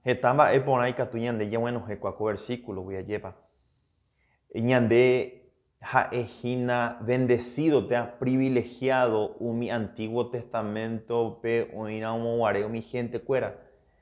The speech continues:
Ñandéve ojehechukákuaako misterio. Ha'éva Jesucristo hapéi mensaje. Upévare ha'ehaguéicha pe ko video ñepi-, ñepyrũme, ñande jarekorã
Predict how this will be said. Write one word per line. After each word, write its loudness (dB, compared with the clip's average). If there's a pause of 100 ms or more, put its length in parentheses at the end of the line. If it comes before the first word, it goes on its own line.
(280)
Ñandéve 6
ojehechukákuaako 0
misterio. -10 (280)
Ha'éva -2
Jesucristo -6
hapéi -4
mensaje. -8 (380)
Upévare 2 (340)
ha'ehaguéicha 0 (100)
pe 0
ko 2
video 0
ñepi-, -4
ñepyrũme, -4 (400)
ñande -2
jarekorã 0